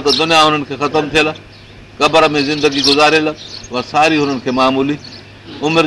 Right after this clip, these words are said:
جو هنن ضايع ڪئي، تنهن تي ندامت ۽ پشيماني هوندي. ۽ پنهنجي گذريل زندگي کي تمام معمولي زندگي ۽ ٿورو وقت سمجهندا. نحن عالم بما يقولون،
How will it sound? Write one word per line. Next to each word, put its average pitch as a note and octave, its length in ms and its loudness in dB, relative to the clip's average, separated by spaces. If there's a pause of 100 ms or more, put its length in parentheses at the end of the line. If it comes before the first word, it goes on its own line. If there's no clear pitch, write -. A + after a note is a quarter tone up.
جو D3 120 2
هنن C#3 200 -2
ضايع C#3+ 260 4 (120)
ڪئي، C3 140 0 (420)
تنهن C3+ 200 -2
تي C3 80 0
ندامت ۽ B2+ 500 0 (140)
پشيماني G#2 540 -4
هوندي. ۽ E2 220 -14 (2500)
پنهنجي E3 220 4 (100)
گذريل E3+ 300 6 (100)
زندگي D3+ 380 -2
کي D3+ 80 -2
تمام D3+ 340 0 (100)
معمولي D3 440 -2
زندگي ۽ A2 300 -2 (160)
ٿورو A#2+ 300 2
وقت G#2 160 0 (140)
سمجهندا. D2+ 360 -12 (2250)
نحن C3+ 240 4
عالم C3+ 360 4
بما B2 220 0
يقولون، A2+ 540 -2